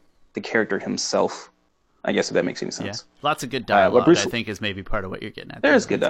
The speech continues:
Speaker 2: of
Speaker 1: dialogue.
Speaker 2: good dialogue,
Speaker 1: Yeah, yeah. But Bruce Leroy is, he, he's far more relatable. He's so unassuming. He doesn't believe in himself at first. Like, but at the end of the story, it's like, "Oh no, the f-, true master was in yourself."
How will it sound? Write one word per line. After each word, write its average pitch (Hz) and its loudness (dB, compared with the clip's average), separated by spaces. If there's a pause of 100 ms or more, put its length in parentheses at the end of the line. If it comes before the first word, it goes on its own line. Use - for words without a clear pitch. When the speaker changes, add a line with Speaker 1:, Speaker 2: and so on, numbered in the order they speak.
(100)
Speaker 2:
of - -4
Speaker 1:
dialogue. - -
Speaker 2:
good 98 -8
dialogue, 92 -6
Speaker 1:
Yeah, - 2
yeah. - -4 (1160)
But - 2 (320)
Bruce 208 6
Leroy 104 8
is, 107 4 (520)
he, - -4 (320)
he's 160 4 (200)
far 127 6
more 113 6
relatable. 95 4
He's 123 2
so 151 6
unassuming. 117 4 (380)
He 104 4
doesn't 123 4 (120)
believe 107 4
in 110 2
himself 107 2
at 98 -2
first. 101 2 (340)
Like, 98 0 (260)
but 151 6
at 151 4
the 151 6
end 160 4
of - 2
the 156 -2
story, 233 6
it's 143 4
like, 117 4
"Oh 131 6
no, 120 6
the 95 -4
f-, - -14 (120)
true 113 0
master 104 4
was 92 -2
in 92 -2
yourself." 104 2